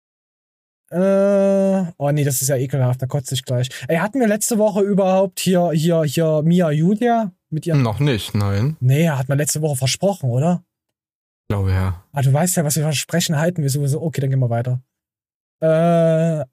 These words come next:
Speaker 1: oh, die Abnehmspritze. Ah, wenn wir heute schon beim Abzocken sind, gehen wir am besten, oh, oh, naja, gut, beim Abzocken. Was ma-, was passiert nach dem Abzocken, Pixel?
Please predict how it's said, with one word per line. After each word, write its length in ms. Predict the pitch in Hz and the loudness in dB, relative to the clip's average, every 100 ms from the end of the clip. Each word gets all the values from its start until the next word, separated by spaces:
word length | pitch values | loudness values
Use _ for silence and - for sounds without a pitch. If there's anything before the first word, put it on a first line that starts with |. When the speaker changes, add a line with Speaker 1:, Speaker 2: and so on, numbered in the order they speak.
| - | -2
Speaker 1:
oh, 140 | 285 | 0
die 140 | 254 320 | 2 2
Abnehmspritze. 1000 | 226 269 196 - - 180 - 226 233 - | 0 0 0 0 -2 -2 0 -2 -4 -6
Ah, 140 | 151 156 | -4 -2
wenn 120 | 190 | 0
wir 80 | 226 | 0
heute 200 | 208 196 | -2 -2
schon 160 | 208 | -2
beim 140 | 180 170 | -2 -2
Abzocken 520 | 208 - 240 233 208 | -6 -4 -4 -2 0
sind, 300 | 180 202 170 | 0 0 -2
gehen 120 | 175 | 0
wir 80 | 175 | 0
am 80 | 165 | 0
besten, 320 | 170 - 165 | -2 -4 -4
oh, 260 | - 247 262 - | -2 -2 -2 -6
oh, 160 | - 214 | -2 0
naja, 220 | 220 233 | 2 0
gut, 240 | 285 262 | -2 -2
beim 160 | 180 202 | -2 -2
Abzocken. 580 | 208 233 - 208 165 135 - - - | -4 -4 -2 -2 -2 -8 -8 -8 -4
Was 180 | 196 | -2
ma-, 160 | 233 214 | 0 0
was 200 | 208 - | 0 -2
passiert 360 | 226 214 226 190 | -2 -2 -2 0
nach 220 | 180 190 | 0 0
dem 160 | 247 | -4
Abzocken, 600 | 240 208 - - 247 262 214 | -4 -6 -4 -4 -4 -4 -4
Pixel? 420 | 247 - 285 | -4 -2 -2